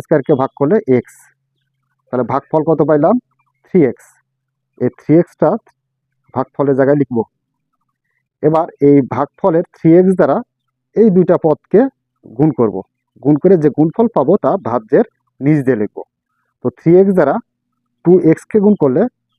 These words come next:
তিন দুগুণ ছয়, আর এক্স দ্বারা এক্সে গুণ করলে এক্স স্কয়ার, তার মানে সিক্স এক্স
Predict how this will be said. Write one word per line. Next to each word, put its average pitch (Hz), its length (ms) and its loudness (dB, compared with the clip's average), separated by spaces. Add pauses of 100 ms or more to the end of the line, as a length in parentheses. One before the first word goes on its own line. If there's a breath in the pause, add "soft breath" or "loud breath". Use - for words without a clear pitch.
(160)
তিন 165 120 4 (100)
দুগুণ 170 240 2 (200)
ছয়, 214 240 -2 (360)
আর 123 120 -4 (140)
এক্স 143 180 2
দ্বারা 160 160 0 (140)
এক্সে - 260 -2
গুণ 147 160 2
করলে 220 180 2 (180)
এক্স - 120 -6 (120)
স্কয়ার, - 240 -14 (600)
তার 131 160 -2
মানে 180 120 0 (160)
সিক্স 233 320 0 (1080)
এক্স - 120 -6